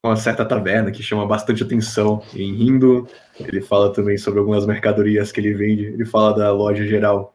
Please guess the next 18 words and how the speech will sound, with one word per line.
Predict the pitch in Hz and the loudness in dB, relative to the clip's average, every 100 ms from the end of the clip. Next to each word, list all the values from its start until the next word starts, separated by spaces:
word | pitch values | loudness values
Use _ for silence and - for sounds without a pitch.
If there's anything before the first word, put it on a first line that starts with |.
| _ | _
que | 101 | -10
ele | 101 | -10
tem, | 101 101 95 | -10 -12 -10
vende | 101 104 | -6 -4
um | |
monte | 104 104 - | -2 -4 -4
de | 107 | -2
itens. | 107 98 | -2 -2
Ele | 104 101 | -8 -8
literalmente | 104 110 104 107 | 0 2 2 0
vende | 104 101 - _ _ _ _ _ _ _ _ - - | -4 -4 -12 _ _ _ _ _ _ _ _ -20 4
tudo | 208 175 113 | 4 6 2
pelo | 113 | 2
que | 110 | 2
vocês | 110 113 | 2 2
conseguiram | 107 110 110 107 104 | 2 -2 0 0 0
entender | 107 107 104 | -2 -2 0
dele. | 104 104 135 | 0 -2 -2